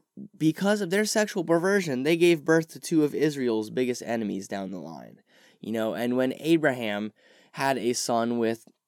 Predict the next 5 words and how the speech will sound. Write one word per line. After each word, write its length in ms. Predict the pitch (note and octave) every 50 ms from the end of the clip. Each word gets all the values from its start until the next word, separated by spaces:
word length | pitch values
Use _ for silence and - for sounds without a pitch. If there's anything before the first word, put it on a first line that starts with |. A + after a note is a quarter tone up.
| _ _ _ - - A2+
Sarah's 500 | - - - C#3 C#3 C#3+ C#3+ C#3 C3 -
servant, 560 | - - C#3 D3 E3+ G3 B3 B3+ B3 - - _ _ _ _ _ _ _ _ _
she, 420 | - - - - - - G#3 F#3+ - _ _ _ _ _ _ -
her 320 | - E3+ G3 A3+ C4 B3+ A#3+ G#3+
son 440 | - - D#3 B2 G#2+ A2+ B2+ C#3+